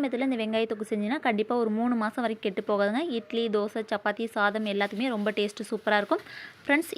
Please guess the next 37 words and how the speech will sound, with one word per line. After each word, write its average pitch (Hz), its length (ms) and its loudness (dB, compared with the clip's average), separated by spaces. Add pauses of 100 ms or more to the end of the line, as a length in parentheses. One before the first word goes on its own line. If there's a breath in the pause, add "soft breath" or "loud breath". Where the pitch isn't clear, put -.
இதே 240 120 4 (120)
மெத்தட்ல 240 280 0
இந்த 254 140 0
வெங்காய 220 300 2
தொக்கு 214 200 -4
செஞ்சு 208 240 0
பார்த்துட்டு 214 260 0 (100)
எப்படின்னு 220 320 -2
கமெண்ட் 208 260 2
பண்ணுங்க. 220 220 2 (180)
இந்த 233 220 2
வீடியோ 262 240 2
கண்டிப்பா 214 280 0
உங்க 214 140 0
எல்லாருக்கும் 208 300 2
ரொம்ப 208 160 2
ரொம்ப 214 180 0
யூஸ்ஃபுல்லா 220 300 0
இருக்கும்னு 208 220 -2
நினைக்கிறேன். 262 320 0
வீடியோ 220 260 2
பிடிச்சிருந்தா 247 380 2 (480 loud breath)
நம்ம 240 260 4
சேனலை 277 280 0
புதுசா 233 340 0
பார்க்குறவங்க 220 400 0
சப்ஸ்கிரைப் 220 400 -4
பண்ணிக்கங்க. 220 360 -2
உங்க 262 160 -2
ஃப்ரெண்ட்ஸ் 214 320 0
எல்லாருக்கும் 226 300 0
நிறைய 202 180 2
பேர் - 120 -6
ஷேர் 202 220 0
பண்ணுங்க. 226 200 0 (560 loud breath)
ஓகே 277 220 0
ஃப்ரெண்ட்ஸ், 277 260 0